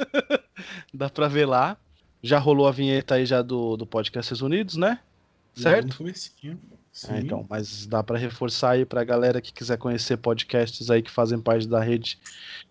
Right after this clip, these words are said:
Speaker 1: que a gente também faz parte, que é lá no Instagram do arroba Podcasters Unidos. Tem muito podcast de qualidade lá, são podcasts menores,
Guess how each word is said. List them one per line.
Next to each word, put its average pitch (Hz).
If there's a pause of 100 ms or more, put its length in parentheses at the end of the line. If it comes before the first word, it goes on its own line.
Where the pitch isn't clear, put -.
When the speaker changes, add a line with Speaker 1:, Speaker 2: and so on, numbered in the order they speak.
Speaker 1:
que 139
a 131
gente 131
também 123
faz 117
parte, -
que 131
é 127
lá 131
no 151
Instagram 143
do 160
arroba 151
Podcasters 147
Unidos. 160 (340)
Tem 135
muito 151
podcast 139
de -
qualidade 123
lá, 160
são -
podcasts 117
menores, 156